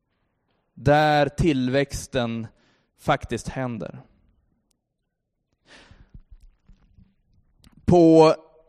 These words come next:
på lägret så delade jag i, eh, en andakt slash predikan om en kille som hette Dimitri,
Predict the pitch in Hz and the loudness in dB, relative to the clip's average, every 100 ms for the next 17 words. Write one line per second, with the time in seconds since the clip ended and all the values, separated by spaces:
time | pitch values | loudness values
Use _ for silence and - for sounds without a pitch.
0 | _ - 165 180 202 214 214 180 165 170 | _ -2 2 4 6 6 4 2 0 -2
1 | 151 160 151 156 151 151 170 165 160 - | 0 0 2 2 4 6 8 6 2 -6
2 | - 131 131 131 127 123 123 120 120 - | -4 -2 0 0 0 -2 -4 -6 -8 -14
3 | _ - _ _ _ - _ _ _ 135 | _ -20 _ _ _ -20 _ _ _ -10
4 | 135 139 127 120 120 117 - - - _ | -6 -6 -4 -2 -4 -4 -16 -20 -20 _
5 | _ _ _ _ _ _ _ _ _ _ | _ _ _ _ _ _ _ _ _ _
6 | _ _ - 123 113 - - 110 110 110 | _ _ -10 -8 -8 -10 -12 -8 -8 -8
7 | - 110 107 113 113 117 - 131 113 113 | -10 -10 -8 -8 -8 -10 -8 -6 -6 -8
8 | 123 113 127 - - 123 113 - 110 139 | -10 -10 -12 -14 -14 -10 -10 -12 -8 -6
9 | 147 156 - - 120 | -4 -8 -10 -12 -12